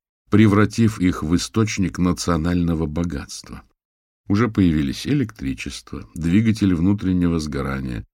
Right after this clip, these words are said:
минеральные удобрения и другие новейшие достижения, которые в ближайшие годы радикально изменят жизнь человечества. В империи приступили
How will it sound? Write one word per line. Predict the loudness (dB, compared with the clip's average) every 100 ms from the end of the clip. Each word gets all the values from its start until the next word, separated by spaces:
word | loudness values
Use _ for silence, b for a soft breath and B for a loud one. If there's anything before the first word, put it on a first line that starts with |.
| 2
минеральные | 6 6 6 4 4 6
удобрения | 6 4 4 4 4 4 2
и | 2 2
другие | 2 -2 0 0 2 0 -4
новейшие | -2 0 2 4 4 2 -4 -6 -6
достижения, | -8 -10 -8 -2 0 0 0 -4 -8 _
которые | -2 2 4 4 4
в | 4
ближайшие | 4 4 4 2 0 -2 -2
годы | 0 2 2
радикально | 2 2 0 -2 -2 -2 -2
изменят | -2 -2 -2 -6 -6 -6 -8
жизнь | -8 -4 -4 -4 -8
человечества. | -6 -6 -8 -10 -12 -14 -16 -18 -20 _ _ _ _ _ _ _
В | 0 2
империи | 4 4 4 4 2
приступили | 0 -4 -4 -2 2 2 0